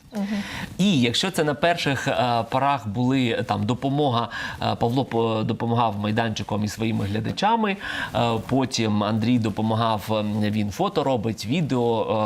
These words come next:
Speaker 2: е, всякі проекції. Е, я дивився виставу, коли, яку вони робили на день народження театру,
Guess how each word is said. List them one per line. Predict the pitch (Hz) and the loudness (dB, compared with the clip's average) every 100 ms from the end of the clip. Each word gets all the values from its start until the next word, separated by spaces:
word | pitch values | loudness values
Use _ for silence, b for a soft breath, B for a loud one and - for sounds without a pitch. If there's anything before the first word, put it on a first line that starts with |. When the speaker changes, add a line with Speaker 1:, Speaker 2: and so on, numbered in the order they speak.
| 101 | 0
Speaker 2:
е, | |
всякі | 98 110 110 | 0 -4 -4
проекції. | 104 135 202 214 - 143 | -4 -2 -2 -2 -4 -4
Е, | 143 B B B 110 107 110 110 107 107 | -4 B B B 0 2 2 0 0 0
я | 117 | 0
дивився | 110 113 - 107 | 0 -2 -2 -2
виставу, | 110 - 123 113 104 - | -2 -2 0 0 -2 -4
коли, | 107 104 107 | -2 0 -2
яку | 107 104 | -2 -4
вони | 104 107 | -4 -2
робили | 110 110 113 113 | -2 -2 -2 -4
на | 107 117 120 113 110 | -4 -2 -4 -4 -2
день | 123 117 | 2 2
народження | 117 117 101 104 98 | 4 2 0 -2 -4
театру, | - 139 214 170 147 | -2 -2 -2 -2 -4